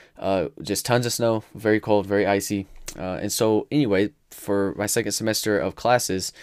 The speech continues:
uh, classes were canceled for the first few days. So I've al-, I actually haven't had very many classes. It's supposed to start a week ago, and, uh, through the week we had, uh, Monday, Tuesday, Wednesday off. Uh, Thursday, I only have one class on Thursdays anyway,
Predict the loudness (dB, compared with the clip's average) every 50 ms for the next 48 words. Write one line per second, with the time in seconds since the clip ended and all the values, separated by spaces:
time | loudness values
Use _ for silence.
0 | -20 -20 -20 -20 -20 _ -10 -6 -4 -4 -4 -4 -4 2 4 4 4 2 -4 -4
1 | -8 -8 -6 -2 -2 -2 -2 -2 -4 -4 -4 -6 -8 -8 -8 -6 -6 -6 -6 -6
2 | -6 -6 -2 -2 -2 -2 -2 -4 -6 -8 -8 -4 -2 0 2 2 2 0 2 0
3 | -2 0 0 -2 -6 -2 -2 -2 -2 -2 -4 -2 -4 0 0 0 0 0 -2 -2
4 | -2 -4 -6 -6 -2 0 0 0 0 -2 -6 -6 -8 -10 -12 _ _ _ _ _
5 | _ _ -20 _ _ _ -16 -10 -8 -2 2 2 2 2 0 -4 -2 2 4 4
6 | 4 4 2 _ _ _ _ _ -20 -20 -20 -20 -20 -20 -20 _ -6 -4 -2 0
7 | 0 -2 -2 0 2 4 4 4 4 0 _ _ _ -14 -8 -4 -4 -2 -2 0
8 | 0 0 0 0 -2 -2 0 0 2 2 2 2 0 0 0 -2 -2 0 2 2
9 | 2 2 0 -2 -2 -4 -2 -2 -2 0 2 2 4 4 4 2 2 0 -2 -2
10 | 0 0 0 0 0 -2 -2 -2 0 0 0 0 0 0 2 4 4 4 2 0
11 | -8 -20 _ -20 -20 -20 -20 -20 -20 _ _ -10 -6 -4 -2 -2 -2 -4 -2 2
12 | 4 4 4 4 6 6 6 6 6 6 4 4 2 2 0 2 2 0 0 0
13 | 0 0 0 0 0 -4 -2 -2 -2 -2 -2 -4 -4 -2 -2 -2 -2 -2 0 -2
14 | -2 -4